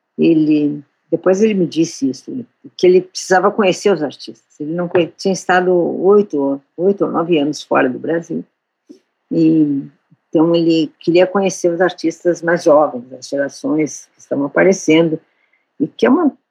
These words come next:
e o que ele fez foi organizar uma exposição, ah, com o acervo do mac, que, que ele colocou numa Kombi Volkswagen, e,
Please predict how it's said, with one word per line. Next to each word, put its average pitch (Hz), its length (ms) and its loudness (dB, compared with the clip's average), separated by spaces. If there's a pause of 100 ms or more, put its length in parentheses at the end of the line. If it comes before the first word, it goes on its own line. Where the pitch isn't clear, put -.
(260)
e 202 120 2
o 262 160 4
que 269 120 0
ele 214 260 0
fez 240 500 4
foi 196 200 2
organizar 196 480 -2
uma 226 80 2
exposição, 190 880 0
ah, - 1500 -16 (120)
com 226 120 2
o 240 40 6
acervo 202 440 4
do 143 100 -8
mac, 190 420 -2
que, 135 240 -6 (120)
que 147 680 0 (1160)
ele 220 160 4
colocou 196 460 2
numa 185 200 -2
Kombi 175 580 -2 (120)
Volkswagen, 147 760 -4 (840)
e, 190 40 -6